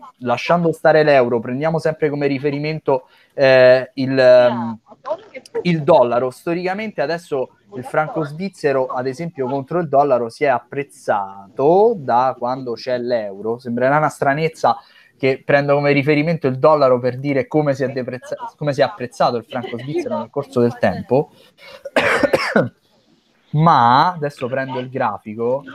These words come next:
non so neanche se voglio farvelo condividere, perché... Comunque, per farvi capire, dal duemiladue il cambio dollaro franco svizzero stava a uno e sessanta, adesso sta a uno.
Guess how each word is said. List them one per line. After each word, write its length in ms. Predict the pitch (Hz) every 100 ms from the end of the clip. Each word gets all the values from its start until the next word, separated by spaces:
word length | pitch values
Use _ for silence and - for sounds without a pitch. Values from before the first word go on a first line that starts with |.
| -
non 100 | 120 117
so 100 | 147
neanche 300 | 185 190 123
se 100 | 117
voglio 280 | 120 120 117
farvelo 400 | 120 110 113 113
condividere, 600 | 110 107 110 98 95 92
perché... 340 | 120 - - - - - - -
Comunque, 360 | 226 180 151
per 120 | 147
farvi 360 | 139 196 180 180
capire, 400 | 175 160 127 135
dal 200 | 180 202
duemiladue 880 | 156 156 170 151 139 131 113 127 151 _ - -
il 140 | 131
cambio 400 | - 202 175 165
dollaro 560 | 151 139 196 202 170 156
franco 320 | 156 160 160
svizzero 480 | 143 139 123 135 127
stava 260 | - 151 156
a 40 |
uno 120 | 170
e 40 | 160
sessanta, 560 | 165 - 139 117 127
adesso 260 | 139 151 135
sta 200 | 127 123
a 40 |
uno. 440 | 123 117 107 107